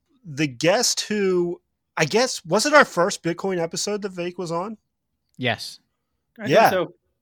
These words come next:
Speaker 3: It was a do-, it was a two-parter.
Speaker 1: Yeah,
Speaker 2: Yeah.
Speaker 1: so that was when we taught Vake all about Bitcoin. So welcome,
Speaker 3: <laughs>
Speaker 1: welcome back.
Speaker 2: Very
Speaker 3: Yeah,
Speaker 2: appropriate.
Speaker 3: mid-twenty seventeen. Well, well, you know what? I, I feel like maybe I taught you guys or showed you guys some things about it, but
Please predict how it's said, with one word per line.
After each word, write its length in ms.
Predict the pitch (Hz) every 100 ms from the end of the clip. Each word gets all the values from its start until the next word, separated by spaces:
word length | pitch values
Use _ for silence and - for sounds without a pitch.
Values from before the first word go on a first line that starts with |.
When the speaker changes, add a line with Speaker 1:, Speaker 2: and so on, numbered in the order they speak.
| _
Speaker 3:
It 60 | 160
was 100 | 147
a 40 |
do-, 120 | 156 175
it 20 |
was 100 | 151
a 60 |
two-parter. 460 | 147 185 151 123 127 _ _ _ _ - _ _
Speaker 1:
Yeah, 240 | 165 240
Speaker 2:
Yeah. 40 | 160
Speaker 1:
so 140 | -
that 120 | 160 180
was 120 | 156
when 140 | 180
we 100 | 175
taught 280 | 165 165 170
Vake 220 | 156 170
all 140 | 160 160
about 300 | 156 165 160
Bitcoin. 400 | 196 - 120 110
So 200 | 139 131
welcome, 440 | 151 165 185 175 160
Speaker 3:
<laughs> 80 | 170
Speaker 1:
welcome 240 | 160 185
back. 540 | 175 190 175 123 - - - - -
Speaker 2:
Very 220 | 135 165 175
Speaker 3:
Yeah, 60 |
Speaker 2:
appropriate. 220 | 156 165 170
Speaker 3:
mid-twenty 240 | 185 175
seventeen. 500 | - 165 147 160 143 - - -
Well, 240 | 220 233
well, 120 | 208 226
you 60 |
know 100 | 208
what? 380 | 196 202 247 - _ _ _ _ 156
I, 280 | 170 170
I 40 | 180
feel 180 | 202 196
like 260 | 175 165
maybe 260 | 160 160 170
I 60 | 165
taught 260 | 170 160
you 80 | 151
guys 280 | 151 147 143
or 60 | 143
showed 180 | 160
you 60 | 147
guys 140 | 151 151
some 100 | 143
things 160 | 151
about 200 | 147 151
it, 160 | 156 143
but 220 | 143 135